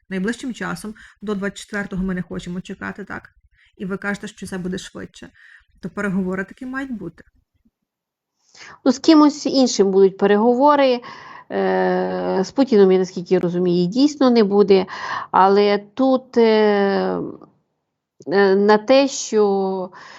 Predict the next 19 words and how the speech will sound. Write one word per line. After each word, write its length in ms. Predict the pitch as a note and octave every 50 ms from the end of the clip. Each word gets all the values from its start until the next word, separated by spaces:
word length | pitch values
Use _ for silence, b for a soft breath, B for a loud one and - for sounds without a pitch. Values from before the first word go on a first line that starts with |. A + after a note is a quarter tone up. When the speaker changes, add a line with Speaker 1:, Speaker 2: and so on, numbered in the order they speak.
| B B B B B B
Speaker 2:
всі 200 | _ - - G#3
чекають, 640 | - - A3+ A3+ A#3+ A3+ A3 G#3+ G#3 G3 G3 F#3+
що 260 | G3 - - - - G3+
поміняють, 880 | G3+ G#3 G#3 G#3 G#3+ G#3+ G#3 G#3 G3+ F#3+ F#3 F#3 F3+ F3+ F3+ - - -
е, 240 | F#3 F#3 F#3 F#3 F#3
голову 380 | F3 F3 G3 G#3+ G#3+ G3+ F#3+
д-, 160 | E3+ - - -
голову 460 | F#3 F3+ G3 G#3 G3+ F#3 F3+ F3+ F#3
держ-, 380 | F3 F#3+ F#3 F#3 F#3 D3 G3
російської 540 | F#3+ F#3+ F#3 - G3 F#3+ F#3 - - F#3+ F#3+
держави, 580 | E3+ F#3 F#3+ F#3+ F#3+ F#3+ F3 D#3+ D#3 D#3 D3+ D3+
і 320 | D#3 E3+ E3+ E3+ E3+ E3+
десь 360 | E3 E3+ F#3+ F#3+ F#3 F#3+ -
його 440 | F#3+ F3+ F#3+ F3+ F#3 F#3+ F#3 - -
ось-ось 540 | F#3 F#3 E3+ E3+ - - - F3+ F3+ E3+ F3
поміняють. 800 | - - F3+ F3+ F3+ F#3 F3+ E3+ D#3 C#3 D3+ C#3+ C3+ - - _ B B B B B B B B
Так 120 | _ - -
що 140 | - - B3
чекаємо. 640 | A#3+ - E4 E4+ - F#3+ G3 G3+ F3+ D#3+ E3+ -